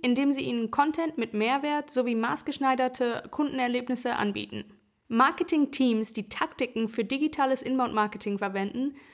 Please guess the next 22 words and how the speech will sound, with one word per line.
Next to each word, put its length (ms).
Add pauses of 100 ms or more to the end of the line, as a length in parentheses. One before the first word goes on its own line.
(200)
machen 300
ihre 240
Websites 440
für 100
die 100
Zielgruppe 640
attraktiv, 760
indem 260
sie 180
Online-Content 720
nutzen, 460
der 120
hilfreiche 580
Informationen 640
liefert. 540 (280)
Eines 300
der 160
effektivsten 600
Elemente 480
beim 180
digitalen 480
Inbound-Marketing 1000